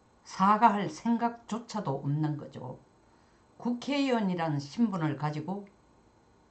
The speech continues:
이런 부상을 입은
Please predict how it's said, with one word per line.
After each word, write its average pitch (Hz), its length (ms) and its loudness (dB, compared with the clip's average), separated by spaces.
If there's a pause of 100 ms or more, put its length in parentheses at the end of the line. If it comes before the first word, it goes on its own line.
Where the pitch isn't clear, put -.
(2750)
이런 233 500 4
부상을 262 720 2
입은 214 420 -2